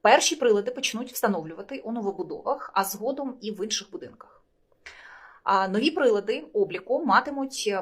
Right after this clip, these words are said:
мембранний лічильник та вбудований в корпус смарт, е, модуль з модемом.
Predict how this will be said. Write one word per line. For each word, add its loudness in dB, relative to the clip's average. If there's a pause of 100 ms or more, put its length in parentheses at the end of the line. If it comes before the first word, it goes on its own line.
мембранний 2
лічильник -6
та -2
вбудований 0
в -20
корпус -4
смарт, -4
е, -8
модуль -8
з -8
модемом. 0